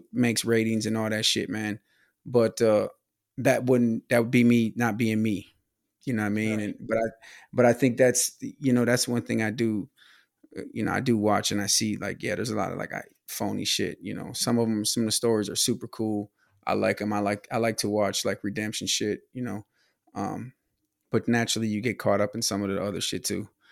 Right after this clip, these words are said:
Speaker 1: <laughs> You know what I mean? You get caught up, y-, you know, watching and, mm, scrutinizing and criticizing. And I'm like, "Damn, man, am I hating?" Like, no, I'm not hating. If, if you know the truth, it's not really hating.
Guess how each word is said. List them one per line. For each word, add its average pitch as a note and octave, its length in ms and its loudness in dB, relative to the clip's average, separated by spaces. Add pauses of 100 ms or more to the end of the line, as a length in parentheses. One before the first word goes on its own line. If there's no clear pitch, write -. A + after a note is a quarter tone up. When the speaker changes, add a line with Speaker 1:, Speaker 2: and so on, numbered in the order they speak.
(140)
Speaker 1:
<laughs> - 340 -8
You B2+ 100 4
know G#2+ 80 0
what G#2+ 60 -2
I - 20 -2
mean? A2 200 -2
You G#2+ 60 -6
get A2 180 -2
caught A2 240 2
up, G#2 180 -4 (420)
y-, G2+ 80 0
you A2+ 160 2
know, G#2 240 -2 (240)
watching A2 640 2 (600)
and, - 280 -4 (140)
mm, A#2+ 280 -4 (180)
scrutinizing A2 840 2
and A2 120 -2
criticizing. G#2+ 720 0 (520)
And A#2 120 0
I'm A#2 100 2
like, A2 180 -2
"Damn, A#2+ 260 0
man, B2 160 0
am B2 100 0
I B2 80 -2
hating?" C3+ 560 2
Like, B2+ 180 -4
no, C3+ 100 -2
I'm D3+ 160 -2
not B2 120 -4
hating. A#2 280 0
If, A#2 120 -6
if D#3 200 0
you G#3 100 6
know E3+ 180 8
the C3 100 8
truth, C3+ 340 4
it's G#2 140 0
not A#2 160 4
really G#2 220 2
hating. G#2+ 340 0